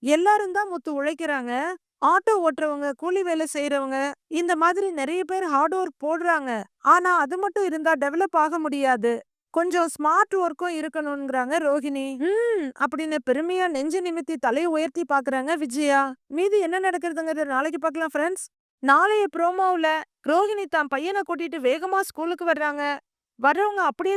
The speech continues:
திகைச்சு போய் நிக்கிறாங்க ஒரு இடத்த பார்த்துட்டு. அவங்க பார்த்த இடத்துல அண்ணாமலை இன்னைக்கு அவரோட கையை பிடிச்சிட்டு முத்து நிக்கிறாரு. "அம்மா, முத்து அங்கிள், நான் கூப்பிடவா?"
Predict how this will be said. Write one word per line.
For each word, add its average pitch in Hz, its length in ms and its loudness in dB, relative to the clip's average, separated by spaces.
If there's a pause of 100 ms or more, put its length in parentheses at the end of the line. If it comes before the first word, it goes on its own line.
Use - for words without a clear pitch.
(120)
திகைச்சு 359 340 -2
போய் 370 220 -2
நிக்கிறாங்க 311 440 -2
ஒரு 277 140 2
இடத்த 277 280 -2
பார்த்துட்டு. 302 460 -2
அவங்க 339 320 0
பார்த்த 359 420 2
இடத்துல 339 200 -4
அண்ணாமலை 330 480 0
இன்னைக்கு 320 260 -4
அவரோட 294 320 2
கையை 302 240 -2
பிடிச்சிட்டு 339 420 -6
முத்து 285 300 -4
நிக்கிறாரு. 311 720 0
"அம்மா, 415 380 4
முத்து 330 360 0
அங்கிள், 339 300 0
நான் 294 220 -2
கூப்பிடவா?" 349 440 2